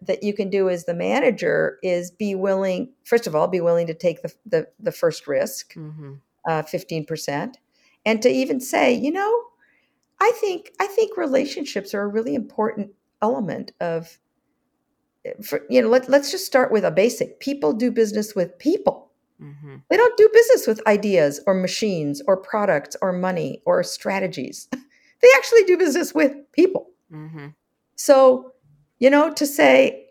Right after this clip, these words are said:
Speaker 1: "I actually think the people part of business is a re-, is a really important element, and I would like to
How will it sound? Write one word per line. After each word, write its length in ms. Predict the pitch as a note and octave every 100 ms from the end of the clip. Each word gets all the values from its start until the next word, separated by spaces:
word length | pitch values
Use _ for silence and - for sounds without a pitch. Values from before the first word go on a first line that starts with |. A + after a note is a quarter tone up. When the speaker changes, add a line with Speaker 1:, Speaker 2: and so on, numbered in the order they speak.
| -
Speaker 1:
"I 100 | A#4
actually 260 | G4+ - D4+
think 200 | - -
the 60 |
people 300 | - D#4+ E4+
part 240 | - G#3 G3
of 80 | F#3+
business 380 | G#3+ A3+ G#3+
is 100 | F#3+
a 80 | G3+
re-, 160 | G3+ A3
is 140 | A3+
a 80 | G#3
really 240 | G#3+ B3 B3+
important 460 | - G#3 - F3+
element, 460 | - A#3 F#3 D3 -
and 380 | F3+ E3+ E3 E3 _ _ _ _ _ _ -
I 300 | A#3 C#4 - -
would 240 | A#3+ A#3+ G#3
like 340 | F#3 G#3 -
to 300 | - G#3+